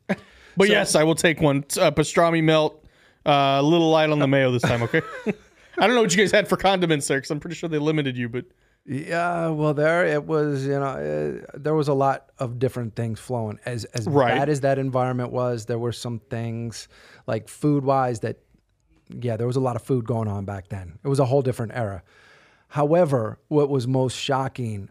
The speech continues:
Speaker 2: about, you know, I build this relationship with him and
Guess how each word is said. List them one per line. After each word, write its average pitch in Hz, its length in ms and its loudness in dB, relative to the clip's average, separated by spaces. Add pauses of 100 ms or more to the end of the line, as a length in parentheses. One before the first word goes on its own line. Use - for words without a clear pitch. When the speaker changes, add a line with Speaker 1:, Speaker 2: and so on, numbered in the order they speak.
(100)
Speaker 2:
about, 107 520 -6
you 120 140 -6
know, 113 100 -4
I 107 100 -6
build 123 260 -2
this 117 180 -6
relationship 113 580 -8
with 110 160 -6
him 107 140 -6
and 107 260 -8